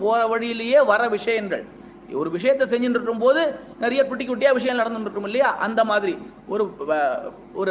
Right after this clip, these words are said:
ரயில்ல பிரயாணம் பண்ணிட்டு இருக்கோம், காலையில எழுந்து அடுத்த நாள் காலையில வரைக்கும் போக போறோம் அப்படின்னா நமக்கு காலை உணவுன்னு ஒண்ணு வரும், மதிய உணவுன்னு ஒண்ணு வரும், இரவு ஒண்ணுன்னு ஒண்ணு வரும். அதெல்லாம் சாப்பிட்டுட்டே தான் அர்த்த போறோம். இதுக்கு நடுவுல ஏதாவது வித்துண்டே வருவா, அதெல்லாமும் சாப்பிடுவோம்.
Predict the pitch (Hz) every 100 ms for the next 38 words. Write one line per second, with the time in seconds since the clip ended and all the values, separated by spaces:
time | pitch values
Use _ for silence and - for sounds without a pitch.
0 | 185 240 262 269 196 220 254 240 202 196
1 | 180 170 185 214 214 - - - 185 208
2 | 220 262 226 208 202 240 208 - 247 240
3 | 220 202 208 190 196 226 226 214 220 202
4 | 208 196 175 151 165 226 220 - - 139
5 | 190 240 269 269 226 214 226 220 208 208
6 | 226 233 202 202 196 226 214 185 226 220
7 | 208 202 214 214 202 190 214 247 247 254
8 | 247 220 240 240 208 196 190 220 202 -
9 | - - 208 226 262 269 226 226 226 226
10 | 220 247 247 226 190 175 139 - - -
11 | - 220 254 285 240 214 185 156 190 196
12 | - - 165 180 202 214 262 214 - 208
13 | 208 208 180 165 147 - - - 175 233
14 | 240 254 302 247 220 196 180 139